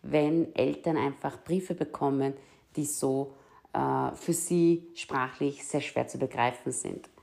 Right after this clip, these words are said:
Und das möchte ich dir heute erzählen, wie es mir gegangen ist, denn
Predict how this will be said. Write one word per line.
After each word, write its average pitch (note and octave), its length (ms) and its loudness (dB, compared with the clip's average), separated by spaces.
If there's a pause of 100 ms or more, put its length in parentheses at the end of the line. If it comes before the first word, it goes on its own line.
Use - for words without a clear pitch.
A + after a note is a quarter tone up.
(640)
Und D3+ 400 2 (320)
das G#3 220 0
möchte F3 220 0
ich - 100 -10
dir D3 140 -4
heute C3 300 -4
erzählen, C#3+ 540 -2
wie C3+ 180 -2
es - 180 -2
mir G#3+ 160 6
gegangen B2 420 0
ist, - 240 -2
denn E3 100 -2